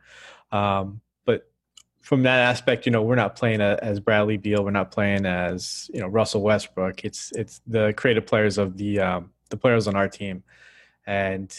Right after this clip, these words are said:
there is a base overall element. So generally they have, like, everyone's a ninety-two overall,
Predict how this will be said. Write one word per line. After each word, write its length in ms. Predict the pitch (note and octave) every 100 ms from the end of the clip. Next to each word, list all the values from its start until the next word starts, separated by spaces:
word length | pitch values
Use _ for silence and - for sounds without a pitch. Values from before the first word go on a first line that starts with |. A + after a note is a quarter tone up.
| - _ _
there 120 | C3 B2+
is 240 | D#3 C#3+
a 220 | C#3 G#2+ _ _ -
base 260 | C#3 C#3
overall 480 | D#3 C#3 C3+ C3+ B2+
element. 400 | C3+ D3 D#3+ E3
So 360 | - A2+ G#2+ - _ _ -
generally 600 | - C#3 C#3+ C3 C3 B2
they 180 | A#2+
have, 300 | A2+ A#2 A#2
like, 320 | A2+ G#2+ G#2 -
everyone's 440 | B2 B2 B2 A#2 A2+
a 40 |
ninety-two 520 | A2 A2 A#2 - B2
overall, 560 | A#2+ A2+ A2 A2 B2+